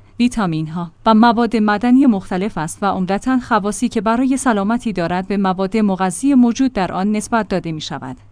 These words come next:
این ماده غذایی پرخاصیت حاوی آنتی‌اکسیدان است که به پیشگیری از بسیاری از بیماری‌ها کمک می‌کنند. جوانه گندم چیست؟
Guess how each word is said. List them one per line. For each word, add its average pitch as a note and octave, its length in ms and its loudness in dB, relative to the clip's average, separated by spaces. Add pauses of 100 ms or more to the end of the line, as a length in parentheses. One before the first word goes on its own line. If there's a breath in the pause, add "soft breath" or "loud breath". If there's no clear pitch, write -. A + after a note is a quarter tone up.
این C#4+ 180 6
ماده B3 440 4
غذایی A#3 540 0
پرخاصیت B3+ 760 -2
حاوی B3 300 0
آنتی‌اکسیدان G3 760 -2
است G3 200 -6
که A3 100 -2
به F#3+ 120 0
پیشگیری A#3 540 -2
از B3 160 -2
بسیاری C4+ 480 2
از B3 140 0
بیماری‌ها F#3 520 -2
کمک A3 460 -2
می‌کنند. D3 500 -10 (380 soft breath)
جوانه B3 560 2
گندم G3 400 -2
چیست؟ - 480 -8